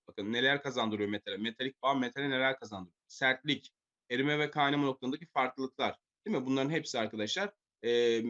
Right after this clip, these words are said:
metallerin özellikleridir ve bu metallerin bu özellikleri metalik, e, bağ sayesinde olmuştur. İşte elektrik iletkenliği, e, tel ve levha haline gelebilmesi, e, parlak görünmesi, bunlar hepsi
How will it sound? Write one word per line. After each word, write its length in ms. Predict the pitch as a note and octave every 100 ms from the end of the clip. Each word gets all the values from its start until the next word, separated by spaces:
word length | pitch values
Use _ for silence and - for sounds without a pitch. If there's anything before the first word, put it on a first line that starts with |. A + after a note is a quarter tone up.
| - -
metallerin 580 | B2 C3 C#3 B2+ E3+
özellikleridir 760 | D3+ C3+ C#3 C3+ - A#2+ A#2 F#3+
ve 180 | D#3+ C#3
bu 100 | D3+
metallerin 580 | C#3+ C#3 C3+ C#3 C3
bu 100 | D#3
özellikleri 520 | D3+ C3 A#2 A2+ D#3+ A3+
metalik, 460 | F3+ - D#3 G3+ _ _ _ -
e, 160 | B2
bağ 200 | D3+ F3
sayesinde 520 | F3 D#3 C3+ C3 C3 B2+
olmuştur. 440 | G#2 F#2+ - D3+ -
İşte 240 | A#2 - -
elektrik 480 | B2 B2 - B2+
iletkenliği, 840 | C3 B2 - B2+ B2 B2 B2+ B2+ B2 -
e, 240 | G#2 G2+
tel 300 | - A#2+ B2
ve 80 | B2
levha 280 | B2 A#2+ B2+
haline 240 | B2 B2
gelebilmesi, 920 | A#2+ A#2+ A#2+ B2 B2 A#2+ - C3 B2 B2 _ _ -
e, 260 | G#2 G2+
parlak 520 | G#2 B2 A#2 B2 B2
görünmesi, 800 | B2 A#2+ B2 B2 A#2+ - B2+ A#2+
bunlar 200 | B2 C#3
hepsi 380 | D#3 G#2+ F#3+ G#3+